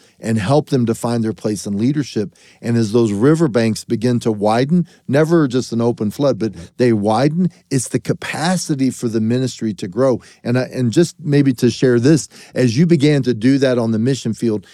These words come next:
and you have your, you know, thirty-five to forty-five missionaries and you begin to say, Hey, we're going to open up. We're really gonna lead leaders and help them to grow. So what was the effect of that? What was it w-, in, you know, over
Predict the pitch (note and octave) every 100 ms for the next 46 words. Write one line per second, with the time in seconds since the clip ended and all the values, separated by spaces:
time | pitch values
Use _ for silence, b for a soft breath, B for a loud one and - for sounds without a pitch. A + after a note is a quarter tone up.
0 | b A2 A2+ C3 C#3 B2 B2 A2+ A2+ A2
1 | A2 B2+ G#2+ F#2+ B2 C3 B2 B2 A#2+ A2
2 | G#2+ B2 A#2+ A2+ A2 G#2+ G#2+ A#2+ - B2
3 | G#2 G2+ F2+ b b b G#2+ A2+ A#2+ A#2
4 | A2 G#2+ A2 G#2+ A2 F#2+ b b - A#2+
5 | D3+ A#2+ B2 A#2 G#2 E2 - A#2 C3 C#3
6 | A2 G2 A2 A2 C3 D#3 C3+ A#2 G#2+ B2
7 | D#3 C#3+ B2+ A2+ G#2 - b b F#2+ G2+
8 | A2 C#3 - B2 A2+ A2 A#2 G#2+ F#2 -
9 | b b C3 A2+ A2+ G3 G#3 D#3 A#2+ G#2+
10 | - A2 F2+ - F2 - A#2+ G3 G#3+ D3
11 | C#3 B2+ C#3+ C3+ B2+ - B2 G#2 G#2 C3
12 | C3 C#3+ A#2+